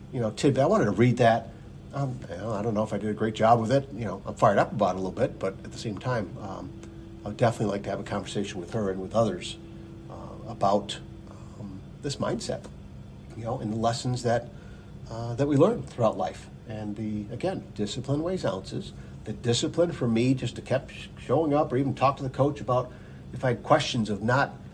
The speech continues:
being good enough or if I had questions about, you know, whatever. Go and talk, having confidence, go talk to the coach, right? Myself, not my parents. My parents never did that.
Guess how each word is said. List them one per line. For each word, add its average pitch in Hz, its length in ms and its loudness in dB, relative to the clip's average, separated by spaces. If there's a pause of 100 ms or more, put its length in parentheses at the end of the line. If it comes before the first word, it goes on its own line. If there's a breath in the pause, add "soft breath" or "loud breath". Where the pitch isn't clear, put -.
being 135 200 4
good 139 180 8
enough 101 440 2
or 98 140 -2
if 98 100 -10
I 113 60 0
had 110 140 -4
questions 135 440 0
about, 123 380 4 (760 loud breath)
you 123 120 -4
know, 98 240 -4
whatever. 143 420 8 (460)
Go 175 100 -4
and 262 180 -6
talk, - 260 -8
having 226 380 -4 (140)
confidence, 185 380 -6
go - 120 -6
talk 170 340 -2
to 127 60 -6
the - 80 -6
coach, - 380 -8 (160)
right? 143 220 -4 (360 loud breath)
Myself, 135 540 2
not 117 160 -2
my 202 80 0
parents. 113 400 -4
My 220 60 -10
parents - 280 -6
never - 160 -8
did - 140 -10
that. - 220 -4